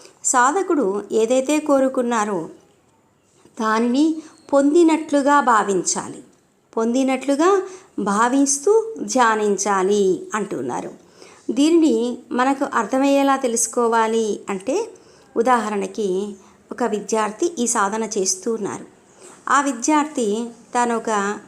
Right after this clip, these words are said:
ఐఏఎస్ ఆఫీసరో, ఐపీఎస్ ఆఫీసరో అవ్వాలి అనుకున్నాడు. అప్పుడు తను ఏం చేయాలి అంటే, తను ఒక ఐఏఎస్ ఆఫీసర్ అయిపోయినట్టుగా భావించుకుంటూ, ఆఫీసర్ అయిన తర్వాత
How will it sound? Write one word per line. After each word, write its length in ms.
ఐఏఎస్ 540
ఆఫీసరో, 600
ఐపీఎస్ 580
ఆఫీసరో 640
అవ్వాలి 640
అనుకున్నాడు. 520
అప్పుడు 320
తను 200
ఏం 160
చేయాలి 540
అంటే, 520
తను 220
ఒక 460
ఐఏఎస్ 540
ఆఫీసర్ 500
అయిపోయినట్టుగా 800
భావించుకుంటూ, 960
ఆఫీసర్ 560
అయిన 220
తర్వాత 760